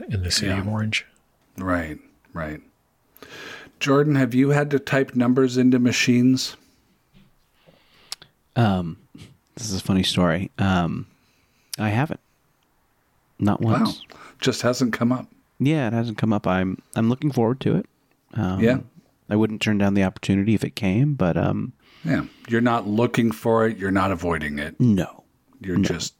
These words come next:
Speaker 3: Yeah, I would
Speaker 2: living
Speaker 3: never.
Speaker 2: your life.
Speaker 3: I'm just living my life, and, um, yeah, I just kinda work mostly with, um, letters.
Speaker 2: Okay.
Speaker 3: So the numbers don't really come up. Um,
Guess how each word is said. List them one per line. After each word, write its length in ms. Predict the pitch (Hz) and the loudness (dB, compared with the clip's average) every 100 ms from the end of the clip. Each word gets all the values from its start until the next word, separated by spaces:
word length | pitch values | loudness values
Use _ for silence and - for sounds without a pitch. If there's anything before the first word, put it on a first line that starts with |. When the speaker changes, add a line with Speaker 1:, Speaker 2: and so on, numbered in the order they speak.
| _ 107 | _ -4
Speaker 3:
Yeah, 260 | 90 - | -4 -4
I 60 | - | -8
would 120 | 101 | -4
Speaker 2:
living 240 | 95 87 87 | -2 0 0
Speaker 3:
never. 80 | 80 | -2
Speaker 2:
your 80 | |
life. 420 | 85 87 76 - 104 | -4 -6 -8 -6 -2
Speaker 3:
I'm 120 | 95 | 0
just 220 | - - | -2 -2
living 240 | 104 95 | 0 2
my 120 | 92 92 | 2 2
life, 500 | 92 95 98 - - | 2 0 -4 -10 -10
and, 300 | 98 87 92 | -8 -6 -2
um, 320 | 87 87 101 107 _ _ _ - - | 0 -2 -4 -14 _ _ _ -12 -4
yeah, 180 | 151 | -2
I 80 | 110 | -2
just 200 | - - | -6 -6
kinda 140 | 151 120 | -2 0
work 260 | 104 107 | 0 0
mostly 380 | 107 95 - 95 | 2 0 2 0
with, 360 | 87 90 - - - | 0 -2 -6 -12 -2
um, 360 | 82 87 98 | 0 2 2
letters. 520 | 101 101 - - - - _ _ _ _ _ _ _ - | 4 2 -2 -6 -10 -12 _ _ _ _ _ _ _ -8
Speaker 2:
Okay. 260 | 131 131 95 | -4 0 0
Speaker 3:
So 60 | 92 | 0
the 120 | 90 | -2
numbers 340 | - 95 95 - | 0 2 0 0
don't 200 | 98 92 | -2 2
really 180 | 92 | 2
come 200 | - 92 87 | 2 0 2
up. 300 | 82 - 85 | 0 0 0
Um, 500 | 78 85 92 98 | 2 0 0 -4